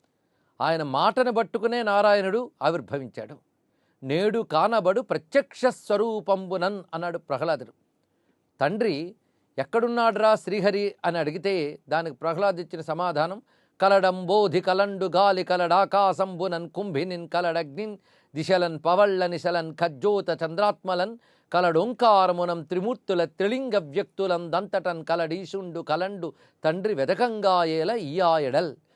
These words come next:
ఇందుగలడందు లేడని సందేహము వలదు చక్రి సర్వోపగతుండెందెందు వెదకి చూచిన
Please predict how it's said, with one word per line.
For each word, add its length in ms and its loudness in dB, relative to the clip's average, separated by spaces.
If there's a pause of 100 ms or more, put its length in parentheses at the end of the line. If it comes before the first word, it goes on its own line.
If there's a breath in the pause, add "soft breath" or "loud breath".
(140)
ఇందుగలడందు 760 -2
లేడని 460 -4
సందేహము 640 -8
వలదు 340 -4 (360 soft breath)
చక్రి 260 -4
సర్వోపగతుండెందెందు 1400 -2
వెదకి 480 -4
చూచిన 340 -4